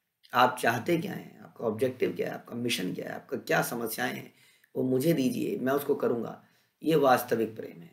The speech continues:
जो कि मुश्किल काम है। किसी के लिए कुछ gift लाना आसान काम है, किसी को खाना खिलाना आसान काम है,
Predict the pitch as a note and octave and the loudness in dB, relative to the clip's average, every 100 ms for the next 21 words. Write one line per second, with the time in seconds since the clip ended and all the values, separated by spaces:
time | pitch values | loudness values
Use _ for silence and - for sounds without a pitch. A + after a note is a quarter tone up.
0 | - - G2+ G#2+ C3 - - E2 E2 - | -8 -6 0 2 2 0 -4 -4 -10 -18
1 | _ _ _ _ _ _ _ _ _ _ | _ _ _ _ _ _ _ _ _ _
2 | - B2+ C#3 C#3 C#3+ C#3 B2 C#3+ - C#3 | -6 -2 0 2 2 0 4 4 6 4
3 | C3+ C3+ A2+ A2+ G#2 - - _ _ _ | 2 2 -2 -4 -6 -12 -18 _ _ _
4 | _ _ _ - B2+ C3 C3 B2+ C#3 C3 | _ _ _ -4 0 0 2 2 2 2
5 | C3+ C3+ - - A2 G#2+ G#2 - - | 0 0 -4 -6 -8 -4 -4 -6 -14